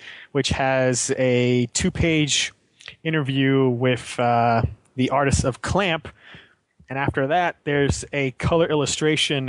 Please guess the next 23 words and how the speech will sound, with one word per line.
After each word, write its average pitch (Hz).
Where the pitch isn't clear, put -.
of 123
their 156
interpretation 139
of 127
Amuro, 127
which 135
I 131
swear -
to 151
God 139
is 123
just 135
Suzaku 139
in 131
a 117
Federation 131
normal 131
suit -
and 127
uniform 127
jacket 113
holding 120
Haro. 104